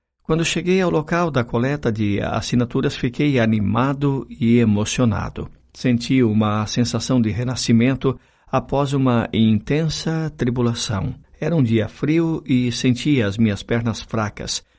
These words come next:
mas eu sabia que ficaria bem porque estava percorrendo o caminho que o mestre arranjou para dar às pessoas uma oportunidade de afirmar a sua posição, assinando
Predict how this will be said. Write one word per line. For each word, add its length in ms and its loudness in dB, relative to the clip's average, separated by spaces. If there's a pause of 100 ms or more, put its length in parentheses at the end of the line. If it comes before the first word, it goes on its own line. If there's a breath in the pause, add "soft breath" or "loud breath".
(240)
mas 180 0
eu 120 0
sabia 720 -2
que 160 -4
ficaria 720 0
bem 400 2
porque 320 -6
estava 500 -2
percorrendo 720 -2
o 200 0
caminho 760 2
que 100 -6
o 60 2
mestre 560 -2
arranjou 640 -2
para 160 -4
dar 180 -2
às 120 -6
pessoas 500 -2
uma 320 -2
oportunidade 1080 -2
de 160 -2
afirmar 720 -2
a 80 -2
sua 280 -4
posição, 680 -2 (320)
assinando 800 -2